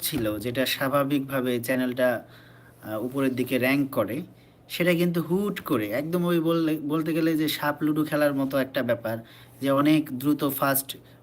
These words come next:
গ্রো করছে, উপরে উঠছে, হুট করে সাপের মুখে পড়েছে, একেবারে জিরো, এরকম একটা ব্যাপার হয়ে গেছে। তো ওই একটা অনিচ্ছাকৃত, আহ, ভায়োলেশন,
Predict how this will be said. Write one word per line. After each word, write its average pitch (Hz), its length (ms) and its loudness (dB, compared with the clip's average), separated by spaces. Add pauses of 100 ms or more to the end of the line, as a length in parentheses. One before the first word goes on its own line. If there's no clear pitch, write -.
গ্রো 147 200 2
করছে, 139 360 -4
উপরে 135 200 -2
উঠছে, 147 260 -2
হুট 170 220 0
করে 180 180 2
সাপের 160 340 -2
মুখে 156 220 0
পড়েছে, 180 460 -2 (440)
একেবারে 139 520 2
জিরো, 120 320 0 (1200)
এরকম 170 280 4
একটা 165 180 4
ব্যাপার 135 340 4
হয়ে 131 120 -6
গেছে। 104 240 -6 (380)
তো 151 180 -2
ওই 185 200 4
একটা 202 480 4 (1080)
অনিচ্ছাকৃত, 185 640 2
আহ, - 760 0
ভায়োলেশন, 156 580 2